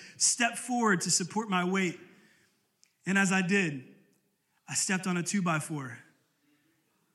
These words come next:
that had a nice four-inch nail sticking right out the, the, at the, at the top of it.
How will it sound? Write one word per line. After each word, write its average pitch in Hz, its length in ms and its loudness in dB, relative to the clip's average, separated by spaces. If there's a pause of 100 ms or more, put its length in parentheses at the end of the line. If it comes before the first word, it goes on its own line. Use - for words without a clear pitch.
(220)
that 180 100 -4
had 185 160 4
a 170 60 2
nice 180 280 2
four-inch 220 600 2
nail 196 320 2
sticking 196 420 -2
right 185 180 2
out 185 140 -2
the, 175 280 -2
the, 185 160 -6
at 196 140 -6
the, 214 160 -10
at 180 140 -6
the 175 60 -6
top 185 260 0
of 165 100 -4
it. 156 160 -10